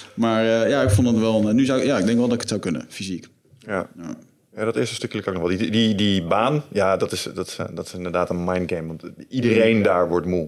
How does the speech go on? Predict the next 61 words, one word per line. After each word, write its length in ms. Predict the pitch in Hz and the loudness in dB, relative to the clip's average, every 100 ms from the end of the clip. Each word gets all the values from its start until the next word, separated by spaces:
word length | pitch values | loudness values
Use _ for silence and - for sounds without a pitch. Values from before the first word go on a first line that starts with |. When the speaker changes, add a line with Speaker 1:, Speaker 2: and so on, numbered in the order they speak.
| - | -6
Speaker 2:
En, 200 | 85 82 | -8 -8
eh, 100 | 82 | -10
Speaker 3:
Zo 100 | 85 | -6
is 160 | 104 - | -4 -2
het 80 | 107 | 0
ook. 80 | |
Daar 100 | 120 | 2
is 80 | 120 | 4
het 80 | 107 | 4
Speaker 2:
ja. 60 | 135 | 4
Speaker 3:
ook 60 | |
op 80 | 127 | 4
ingericht. 540 | 120 127 113 95 90 107 | 2 4 4 4 2 2
En 80 | |
uiteindelijk, 420 | 104 107 110 107 110 | 2 2 2 2 2
het 100 | 113 | 2
is 60 | |
ook 60 | 113 | 2
niet 100 | 117 | 4
moeilijk 260 | 120 110 110 | 4 2 2
om 100 | 110 | 2
iemand, 340 | 110 101 - | 2 2 0
eh, 80 | 104 | 2
moe 180 | 104 101 | 2 2
te 120 | 101 | 0
maken, 280 | 98 101 - | 0 0 0
hoor. 100 | 95 | 0
Speaker 2:
Nee. 100 | 98 | 0
Speaker 3:
Daar 80 | 101 | -2
heb 100 | - | 0
je 80 | |
niet 100 | 101 | -2
zo 100 | - | 0
heel 140 | 98 98 | 0 2
veel 140 | 101 | -2
voor 120 | 95 | 0
nodig. 380 | 101 98 101 113 _ 92 | 0 0 -4 -8 _ -4
Speaker 2:
Nee. 240 | 87 78 82 - - | -2 -2 -4 -16 -6
Speaker 3:
Ehm, 400 | 110 104 101 104 | -2 2 2 4
maar 120 | 117 113 | 4 6
we 100 | 120 | 6
willen 200 | 123 123 | 6 6
gewoon 260 | 131 123 | 6 4
zien 200 | 123 120 | 4 4
dat 140 | 117 117 | 4 4
als 160 | 117 | 4
iemand 260 | 127 113 110 | 4 4 4
moe 320 | 135 117 104 | 4 4 4
is, 120 | 110 | 4
dat 140 | 117 113 | 2 4
hij 80 | 113 | 4
dan 140 | 107 | 4
nog 100 | 107 | 2
steeds, 400 | - 107 101 - | 2 2 2 0
eh, 160 | 101 98 | 0 2
kan 120 | 104 | 0
samenwerken, 680 | 120 117 110 107 107 110 107 | 2 4 4 4 4 0 2
kan 140 | 117 | 2
nadenken, 640 | 110 107 104 104 104 104 | 4 2 2 2 2 0
kan 180 | 101 117 | 2 2
doorzetten. 680 | 113 107 104 101 98 101 | 4 4 4 2 2 0